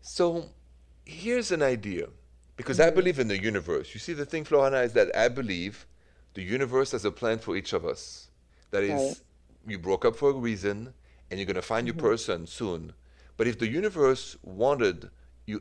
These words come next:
Speaker 1: ex-boyfriend to be in love with your best friend, it's a more powerful strength than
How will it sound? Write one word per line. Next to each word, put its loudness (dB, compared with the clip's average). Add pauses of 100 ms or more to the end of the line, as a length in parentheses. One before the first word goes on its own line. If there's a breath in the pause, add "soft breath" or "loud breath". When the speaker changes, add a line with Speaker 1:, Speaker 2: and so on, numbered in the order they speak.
Speaker 1:
ex-boyfriend 2 (380)
to -10
be 0
in -4
love 6
with -10
your -6
best 4
friend, -2 (380)
it's -4
a 4
more 4
powerful 2
strength -4
than 0